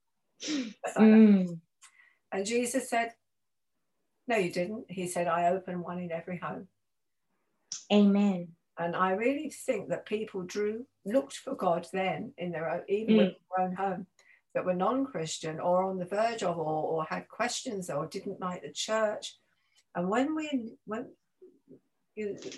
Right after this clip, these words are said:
Speaker 1: brought us here to Kent after living in the West Country for about thirty years, which is
Speaker 2: Mm.
Speaker 1: seven, um, I didn't want to come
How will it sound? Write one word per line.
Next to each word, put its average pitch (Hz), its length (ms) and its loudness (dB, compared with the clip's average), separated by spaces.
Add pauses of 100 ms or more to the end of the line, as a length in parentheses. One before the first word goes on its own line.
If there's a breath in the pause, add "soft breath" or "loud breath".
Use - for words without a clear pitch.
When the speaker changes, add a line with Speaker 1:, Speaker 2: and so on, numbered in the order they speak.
Speaker 1:
brought 254 400 0
us 226 320 -2
here 180 580 -4 (580)
to 175 120 -8
Kent 170 500 -4 (760)
after 175 300 -2
living 180 360 2
in 170 400 2
the 175 80 -4
West 190 260 4
Country 165 500 -4
for 156 120 -4
about 156 420 -6
thirty 175 360 -2
years, 165 680 -4 (320)
which 175 140 -2
is 180 180 4
Speaker 2:
Mm. 190 180 -6
Speaker 1:
seven, 160 440 -4 (800)
um, 165 520 -2 (680)
I 226 120 0
didn't 294 220 -4
want 185 140 -4
to 175 60 -6
come 175 720 -6